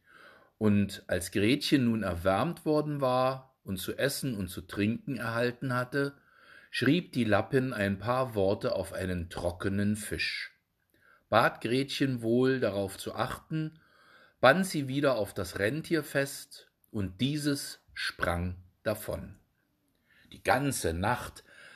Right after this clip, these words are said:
brannten die schönsten blauen Nordlichter, und dann kamen sie nach Finnland und klopften an den Schornstein der Finnin, denn sie hatte nicht einmal eine Tür.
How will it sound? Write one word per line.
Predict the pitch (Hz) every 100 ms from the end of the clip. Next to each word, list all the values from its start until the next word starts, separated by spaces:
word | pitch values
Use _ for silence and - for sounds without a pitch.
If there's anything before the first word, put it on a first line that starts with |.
| -
brannten | 101 110 127 143 139 101
die | 95
schönsten | - - 127 143 143 - - 101
blauen | 101 101 127 139 117
Nordlichter, | 107 104 151 - 85 80 - - 78 87 - _ _ _ _
und | 127 123
dann | 160 202
kamen | 190 127 143 160
sie | 147 147
nach | 143 139
Finnland | - 139 104 92 85 82 82 - _ - - -
und | 98 85
klopften | - 113 - - - 151 151 147 - _
an | - 95
den | 87
Schornstein | 85 104 101 110 - 113 117 117
der | 120
Finnin, | - 113 95 87 80 85 - _ _ _ _ _
denn | 110 127 131 - _ _
sie | - 123
hatte | 120 131
nicht | 104 107 - -
einmal | 120 123 120 127
eine | 117 131 135
Tür. | - 214 123 85